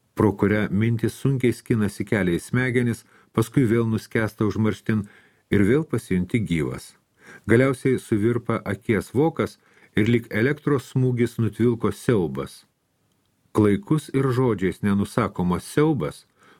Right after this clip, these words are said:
nuo kurio kraujas plūsteli iš smilkinių į širdį. Ir pirmas bandymas kažką galvoti. Šitai pavyksta, galvoje trumpam šmėkšteli mintis. Tuomet, galima sakyti, sugrįžta prisiminimai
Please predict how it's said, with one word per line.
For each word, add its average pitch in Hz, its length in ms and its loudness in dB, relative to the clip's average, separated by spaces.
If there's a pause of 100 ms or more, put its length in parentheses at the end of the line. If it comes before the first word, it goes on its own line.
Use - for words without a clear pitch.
nuo 104 180 2
kurio 104 160 2
kraujas 104 480 -2 (360)
plūsteli 107 540 2 (140)
iš - 160 -6
smilkinių 95 520 0
į 87 40 -2
širdį. 67 480 -4 (1200)
Ir 95 240 2
pirmas 143 400 4
bandymas 98 580 -2
kažką - 380 -4
galvoti. 85 580 -2 (600)
Šitai 120 320 2
pavyksta, 110 640 -2
galvoje 92 400 0
trumpam 110 480 -2 (240)
šmėkšteli 107 720 0
mintis. - 540 -4 (600)
Tuomet, 147 300 4
galima 160 260 0
sakyti, 143 440 -2
sugrįžta 127 500 0
prisiminimai 95 800 -2